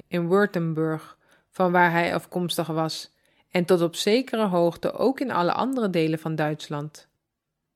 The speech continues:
De beweging werd na zijn dood voortgezet en de adventboodschap werd in Duitsland verkondigd op hetzelfde ogenblik als in de andere landen waar zij belangstelling vond.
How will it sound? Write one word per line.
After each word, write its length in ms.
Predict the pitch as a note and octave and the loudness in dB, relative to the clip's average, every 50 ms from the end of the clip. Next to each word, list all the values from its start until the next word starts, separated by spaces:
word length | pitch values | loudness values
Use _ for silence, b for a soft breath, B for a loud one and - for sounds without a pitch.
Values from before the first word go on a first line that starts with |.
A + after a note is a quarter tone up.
| _ _ _ _ _ _ _ _ | _ _ _ _ _ _ _ _
De 200 | - F3+ F#3 F3+ | -4 0 0 2
beweging 540 | E3+ F3+ E3 G3 A#3+ C#4 - - D4 C#4 A#3+ | 2 4 2 4 2 2 0 -2 -4 -2 0
werd 180 | G3 D#3 D3+ | 0 0 0
na 200 | D#3+ E3 G3 B3+ | 0 0 0 0
zijn 180 | B3+ - C4 A3+ | 2 0 -2 0
dood 220 | G#3 G3 F#3+ F#3 | 2 2 0 0
voortgezet 840 | - - F#3+ A3+ - - - F#3 - - E3 D#3 D#3 - - - _ _ _ _ _ _ _ - | -2 -2 -2 -2 -2 -4 -8 -8 -6 -4 -6 -6 -6 -8 -16 -20 _ _ _ _ _ _ _ 0
en 180 | F3+ F#3+ F#3+ | 0 2 2
de 80 | F3+ - | 2 0
adventboodschap 1120 | - E3+ - - - B3+ C#4+ D4+ - - - A3+ A#3+ A#3 A#3 - - G#3 F3+ E3+ F3 - - | 0 -2 -4 -2 0 0 0 0 -4 -2 0 2 2 2 0 -2 -2 -2 -2 -2 -2 -6 -6
werd 220 | - E3 E3 D#3+ - | -2 0 0 0 0
in 160 | D#3+ D3+ D3 | -4 -6 -2
Duitsland 500 | E3+ E3+ G3+ B3 A#3+ - - G3+ G3+ - | 0 0 0 0 -2 -4 -6 -6 -6 -6
verkondigd 720 | - F#3 - - - D#3 D3+ D3 C#3 C#3+ - - _ - | -8 -12 -10 -6 -4 -4 -4 -4 -6 -8 -8 -12 _ -12
op 180 | - D#3+ D3+ - | -10 -10 -6 -6
hetzelfde 520 | D3 D3 - - - G#3 B3 C4 - C#4+ | -6 -6 -4 -2 0 0 0 0 0 0
ogenblik 520 | - A#3+ A3+ - G#3+ F#3 F3 E3+ E3 E3+ | 0 0 0 0 -2 0 0 0 0 0
als 140 | E3+ E3+ - | -4 -4 -4
in 100 | F3+ E3+ | -4 -4
de 60 | E3 | -2
andere 340 | D#3+ - A#3+ C#4 C4+ A3 G3 | -2 -2 -2 -2 0 0 0
landen 460 | F3+ E3+ D#3 D#3+ D#3+ D#3 D3 D#3 D#3 b b b b b b | 0 0 0 0 -2 -4 -4 -6 -8 b b b b b b
waar 140 | E3+ F3+ | -2 0
zij 160 | E3+ F3+ F3+ D#3+ | 2 2 0 2
belangstelling 680 | E3+ E3 E3 E3 E3+ E3 - - E3 D#3 D#3 D#3 D#3 | 0 0 0 0 -2 -4 -4 -4 -4 -4 -4 -6 -8
vond. 420 | - - D#3+ D#3 D3+ D3+ - - | -8 -8 -8 -8 -8 -10 -14 -18